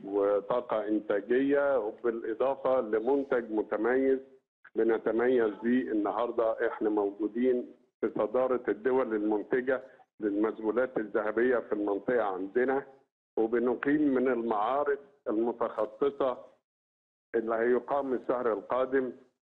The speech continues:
للمشغولات الذهبيه اللي من خلاله نقدر نصدر المشغولات. كان القرار القديم احجم نسبياً الفتره الزمنيه لعوائد التصدير من الذهب،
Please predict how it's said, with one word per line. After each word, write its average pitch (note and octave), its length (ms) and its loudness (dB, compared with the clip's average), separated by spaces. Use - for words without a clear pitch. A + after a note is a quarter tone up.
للمشغولات B2 800 0
الذهبيه A#2+ 720 0
اللي B2+ 300 -2
من C#3+ 200 0
خلاله C3 420 0
نقدر B2+ 460 0
نصدر B2 540 0
المشغولات. G#2 800 -2
كان D#3 180 0
القرار C#3 600 0
القديم A#2+ 760 0
احجم A#2 680 0
نسبياً C3 540 2
الفتره A#2+ 520 0
الزمنيه A2+ 760 2
لعوائد A2+ 760 0
التصدير C3+ 800 0
من C#3+ 240 4
الذهب، C#3 720 -2